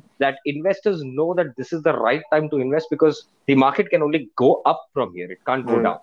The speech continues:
Speaker 2: Right.
Speaker 1: Right?
Speaker 2: Absolutely.
Speaker 1: Uh, I mean, we're already at that, at that scenario,
Speaker 2: <laughs> Yeah.
Speaker 1: right? Uh,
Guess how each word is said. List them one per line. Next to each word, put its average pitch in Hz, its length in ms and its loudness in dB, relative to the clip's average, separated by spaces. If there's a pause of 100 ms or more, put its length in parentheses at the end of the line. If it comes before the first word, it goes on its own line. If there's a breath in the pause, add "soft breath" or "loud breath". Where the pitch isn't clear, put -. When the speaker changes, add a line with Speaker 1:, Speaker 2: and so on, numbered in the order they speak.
(320)
Speaker 2:
Right. 113 300 2
Speaker 1:
Right? 87 120 -2
Speaker 2:
Absolutely. 107 640 -4
Speaker 1:
Uh, 117 640 4
I 127 60 2
mean, 139 120 0
we're 139 120 2
already 143 280 4
at 104 120 0
that, 113 220 0 (300)
at 117 140 -2
that 117 200 0
scenario, 87 380 -8 (120)
Speaker 2:
<laughs> - 100 -20
Yeah. 131 200 0
Speaker 1:
right? 101 240 0 (500 soft breath)
Uh, 123 420 4